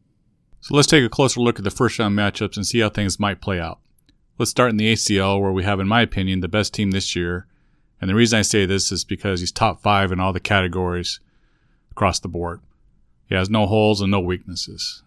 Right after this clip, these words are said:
And to be honest, he's probably one of the best owners ever in the B D L and the Rockland Rocklets with the number one seed, who will be facing the playoff run god, the NorCal Damage, Inc,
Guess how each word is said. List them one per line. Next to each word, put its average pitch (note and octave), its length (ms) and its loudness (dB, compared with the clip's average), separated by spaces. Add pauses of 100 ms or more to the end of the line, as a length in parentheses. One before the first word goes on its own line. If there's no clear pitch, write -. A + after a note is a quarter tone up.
And G2+ 100 -6
to G#2 60 -2
be A#2+ 100 4
honest, A#2 380 4
he's G2+ 80 -6
probably G#2 240 2
one G2+ 80 0
of F#2+ 40 -2
the F2+ 60 -2
best F#2 320 -2
owners F#2+ 260 -4
ever F2+ 160 -2
in F2 100 -4
the E2+ 80 -4
B E2+ 140 -6
D D#2+ 140 -8
L E2 320 -12
and F2+ 100 -6
the E2+ 60 -6
Rockland F#2 380 -2
Rocklets F2+ 560 -6 (100)
with G2 140 -6
the G#2 60 -4
number F#2 220 -2
one F#2+ 140 -2
seed, F#2 460 -4 (400)
who G#2 100 -2
will G2 60 4
be F#2+ 120 -6
facing G#2 460 2
the F#2 80 -2
playoff A2+ 420 0
run G#2 220 0
god, F#2 380 0 (420)
the - 80 -4
NorCal F#2 500 0
Damage, F2 360 -4
Inc, F2+ 260 -10